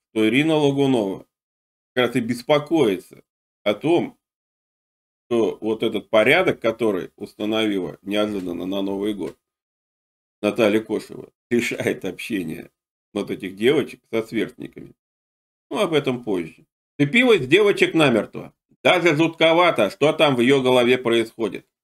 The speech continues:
Адвокат составляет кляузы, а команду дает, конечно, Ирина Логунова. Кто платит, тот девочку и танцует. Вообще-то адвокат, если вы имеете в виду,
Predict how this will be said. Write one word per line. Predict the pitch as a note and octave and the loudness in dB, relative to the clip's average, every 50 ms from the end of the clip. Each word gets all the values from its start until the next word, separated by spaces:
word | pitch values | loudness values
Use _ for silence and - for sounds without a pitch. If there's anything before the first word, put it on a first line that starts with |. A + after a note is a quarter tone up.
| _ _ | _ _
Адвокат | - G#2+ G#2 B2 D3 D#3 D#3 F3 F3+ F3 - | -4 0 2 2 2 2 2 2 0 0 0
составляет | - D3+ C#3+ - - B2+ B2 C#3 D3 D#3 D3 C3 - _ | -2 -4 -2 0 0 2 2 4 4 2 2 0 -2 _
кляузы, | A#2 A#2 C3 C#3+ C#3 C3 A#2 G2 F#2+ | 0 2 4 4 4 2 2 0 -2
а | F#2 E2+ | -6 -6
команду | - - A#2 A#2 B2 C3+ C#3+ C#3+ C3+ C3 | -4 -4 -2 0 2 2 2 4 2 2
дает, | A#2+ B2 A#2+ B2+ C3+ B2+ B2+ - | 2 2 2 2 2 0 0 -4
конечно, | - G#2+ A2 A#2+ A#2+ A#2+ A#2+ - A2+ A2+ A2 F#2+ - - _ - | -4 -2 0 0 0 0 -2 -2 0 0 0 0 -2 -8 _ -4
Ирина | G2+ G2 G#2 G#2 G#2 G#2 | -2 0 0 0 0 0
Логунова. | G#2 G#2 G#2+ G#2+ A2+ A#2+ B2 C3+ C#3+ C3+ A2 F2+ D2 - - _ _ _ _ _ _ _ _ _ _ _ _ | 0 0 0 0 0 0 0 2 2 2 0 -2 -4 -10 -14 _ _ _ _ _ _ _ _ _ _ _ _
Кто | - D#3 D#3 | 0 0 0
платит, | D#3 D3 D#3 F3 F#3 F3+ - A#2 F2 - - _ _ _ _ _ | 2 2 2 2 2 2 2 0 -4 -4 -10 _ _ _ _ _
тот | B2 B2 A2 G#2 | 0 0 0 2
девочку | A2 C3 C3 B2+ B2 A#2 A#2 - - A#2+ | 2 4 4 4 2 0 -2 0 0 0
и | A#2 A#2 | 2 2
танцует. | B2 C3+ C#3 C#3+ C#3 - D#3+ D3 A2 F#2 E2 - _ _ | 2 0 0 0 -2 -2 -2 0 0 0 -2 -6 _ _
Вообще-то | G2 G#2+ A#2 - - F#3 F#3 F#3 D3+ C#3 A#2+ G2+ - | -2 -2 -2 0 -2 -2 -2 0 0 0 0 0 -2
адвокат, | - - G#2+ G#2+ G#2 A#2 B2+ C3 - - F#3+ F#3+ - | -6 -6 -6 -4 0 2 2 2 2 0 0 0 0
если | A2 A2+ A2+ - A#2+ | 0 -2 0 0 0
вы | A2 A#2 A#2 | 0 2 0
имеете | A#2+ B2 B2 A#2 A2+ A2 G#2+ A#2 | 2 2 2 2 2 0 -2 -4
в | A2+ A2+ | -2 -2
виду, | A2 G#2+ A2+ A2 A2 G#2 F#2+ F#2 - - | -2 -2 -2 -2 -2 0 -2 -4 -6 -10